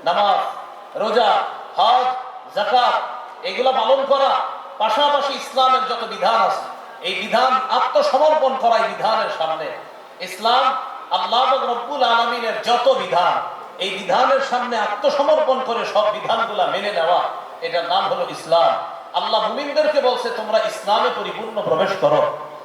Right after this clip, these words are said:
চা দোকানের সামনে একজনকে দাওয়াত দিতে যান নামাজের, আপনারই উল্টা বুঝ দিয়ে দিবে, "আমি নামাজ না পড়লেও ঈমান খাঁটি আছে," আপনারা বলবে। আল্লাহ তো এই জন্য বলছে, "ঈমানদার, ইসলামে পরিপূর্ণ রূপে তুমি প্রবেশ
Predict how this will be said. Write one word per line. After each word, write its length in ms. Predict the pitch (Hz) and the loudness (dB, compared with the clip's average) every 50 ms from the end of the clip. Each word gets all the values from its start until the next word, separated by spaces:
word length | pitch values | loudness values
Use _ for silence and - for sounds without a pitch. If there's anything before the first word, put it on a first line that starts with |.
| - - - - | -16 -14 -6 0
চা 160 | 196 196 202 | 2 2 2
দোকানের 360 | 196 202 - 240 240 254 247 | 2 0 0 0 0 0 0
সামনে 340 | - - 240 247 254 269 262 | 0 0 0 0 2 2 2
একজনকে 340 | 247 254 - 262 254 254 - | 2 2 0 0 2 2 2
দাওয়াত 280 | - 208 220 220 226 | 4 4 4 4 4
দিতে 180 | 233 226 233 226 | 2 -2 -4 -2
যান 160 | 233 240 233 | -2 -2 0
নামাজের, 460 | 208 190 185 208 208 196 202 - - - - - - - - - | 0 0 2 2 2 2 2 0 -2 -4 -6 -8 -10 -14 -12 -6
আপনারই 400 | - 170 196 - 262 240 247 254 | -2 -2 0 2 2 2 2 2
উল্টা 240 | 262 262 277 254 262 | 2 0 2 2 2
বুঝ 280 | - - 226 233 214 196 | 2 0 -2 -4 -6 -8
দিয়ে 140 | 233 220 196 | -6 -6 -6
দিবে, 320 | 196 180 160 156 147 - - - - - - - | -6 -6 -8 -8 -8 -8 -10 -14 -18 -18 -10 -4
"আমি 160 | 160 185 214 | -4 -2 0
নামাজ 360 | 208 208 208 220 247 247 240 | 0 0 2 2 2 2 4
না 100 | 247 247 240 | 2 4 4
পড়লেও 380 | 247 247 240 240 214 185 - - - - - - - | 2 2 2 4 4 4 4 2 -2 -4 -8 -10 -10
ঈমান 240 | - 208 214 226 220 220 - | -8 -2 0 2 2 2 2
খাঁটি 260 | 190 185 190 214 196 | 2 2 2 2 2
আছে," 180 | 170 - - - - - | 2 2 0 -4 -4 -2
আপনারা 320 | 160 160 160 170 180 202 | -2 -2 0 2 2 2
বলবে। 380 | - - 156 151 151 147 156 - - - - - - - | 4 4 4 4 4 0 -2 -4 -6 -8 -12 -12 -8 -2
আল্লাহ 260 | 185 190 - - 233 240 | -2 0 2 2 2 2
তো 60 | 254 | 2
এই 140 | 240 208 208 | 0 0 2
জন্য 200 | 233 254 254 269 | 2 2 4 4
বলছে, 300 | 262 262 247 - - 220 | 4 4 4 2 2 -4
"ঈমানদার, 460 | 214 202 214 220 214 220 214 214 190 - - - - - - - - - - | -4 -2 0 0 0 2 4 4 4 4 2 0 -4 -8 -12 -14 -14 -14 -12
ইসলামে 540 | 202 - - - 247 254 277 - 302 302 - | -12 -10 -4 0 2 4 4 4 4 4 4
পরিপূর্ণ 480 | 254 233 - - 262 285 277 262 262 | 4 2 2 -2 -2 -2 2 2 2
রূপে 240 | 247 233 226 240 247 | 2 2 2 0 0
তুমি 200 | 247 220 196 208 | 0 -2 -6 -6
প্রবেশ 320 | 202 180 160 156 190 180 | -4 -2 0 0 0 0